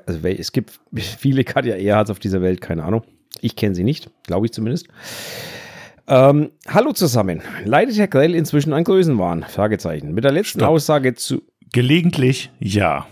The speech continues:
Speaker 1: <laughs> „Mit der letzten Aussage zu wip waren auch Sie, Herr Hirsch, von dieser Aussage überrascht.“ Jetzt muss ich Stopp sagen. Ähm, ich muss gestehen, ich muss mir die letzte Aussage nochmal an. Was, was meint sie mit wip?
Speaker 2: Ich
Speaker 1: Ich weiß es nicht mehr so genau.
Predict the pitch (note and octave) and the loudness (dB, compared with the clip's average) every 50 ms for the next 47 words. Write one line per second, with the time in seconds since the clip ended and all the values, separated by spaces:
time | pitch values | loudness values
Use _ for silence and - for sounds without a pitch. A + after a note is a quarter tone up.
0 | - _ _ _ - - D3+ C3+ F#2 - - A2+ G2+ - - - - A2 - _ | -20 _ _ _ -2 0 2 2 2 0 -4 -6 -8 -8 -6 -6 -6 -6 -8 _
1 | - - - - G2 G#2 A2 A#2+ C3 B2+ D3+ C3+ C3+ D3+ - - - - B2+ B2+ | -16 -14 -8 -4 -4 -2 0 0 2 2 2 4 4 2 2 0 -4 -2 0 0
2 | D#3 E3 - - C#3 C3 B2 A#2+ C3 - B2+ A2+ - D#3+ G3+ - - B2 - - | 0 2 2 2 2 2 2 0 0 0 0 2 2 2 2 2 0 -4 -6 -10
3 | - - _ _ _ _ _ _ _ _ _ - A2+ A#2+ B2+ C#3 C#3 A2+ A#2 G#2 | -18 -20 _ _ _ _ _ _ _ _ _ -2 0 2 2 2 0 -2 -4 -4
4 | - - E3+ F3+ F3+ D#3+ D3 A#2+ A2 A2+ C#3+ G3+ - - - A#2+ G#2 A#2+ C3 D3 | -4 -2 0 2 4 6 6 4 4 4 2 2 0 -2 -2 -2 -2 -2 -2 0
5 | C3+ E2+ A2 A#2 - - G#2+ A2+ A2+ A#2 A#2 G2+ G#2 G#2 F#2 E2 E2+ E2+ - - | 0 0 0 -2 0 0 0 0 0 0 0 0 0 0 0 0 -4 -6 -10 -14
6 | - - - - - - - - _ _ - - A2+ A2 C3+ D3+ D3+ - - G#3 | -18 -20 -20 -20 -20 -20 -20 -20 _ _ -6 -4 -2 0 0 -2 -2 -2 -2 -2
7 | G#3 - - - - E3 E3 D#3 D#3+ E3 F#3 - - - A2 A2+ A#2 A#2 A#2 B2 | -2 -2 -6 -2 0 2 2 2 0 -2 -6 -8 -6 -2 2 4 4 4 4 2
8 | B2 B2 - - - - - - - A#2+ B2+ - A#2+ A2+ - - A2+ A2+ A2+ G#2+ | 0 -2 -4 -6 -8 -10 -6 -4 -4 -4 -2 -2 -4 -6 -2 -2 0 0 0 0
9 | G#2+ A2 A2 A2+ G2+ G#2 G2+ - - F#2 E2+ G#2 G2+ A2 G2+ G2+ G2 G2 F#2+ G2 | -2 -2 0 0 0 0 0 0 -2 -2 0 0 0 0 0 0 0 0 0 0
10 | F#2 F2 F2 F#2+ G#2 G#2 F#2 F2+ G2+ G2 - - G2+ G2+ - - G#2 G#2+ A2 G2+ | 0 -2 -2 -2 -4 -4 -4 -4 -6 -6 -4 -4 -6 -4 -4 -6 -6 -4 -2 -2
11 | G#2 A2 - - G#2+ G2+ F#2 F2+ A2 - - - - - E2+ F#2+ G2+ A2+ G#2 G#2+ | -2 -4 -4 -4 -4 -4 -4 -4 -4 -2 -2 -4 -4 -2 -2 -2 -2 -4 -4 -4
12 | G#2 G2 F#2+ F2+ F#2 F2+ F#2+ F2+ F2+ F2+ G#2 - | -2 -2 -2 -4 -4 -4 -2 -2 0 -2 -2 -4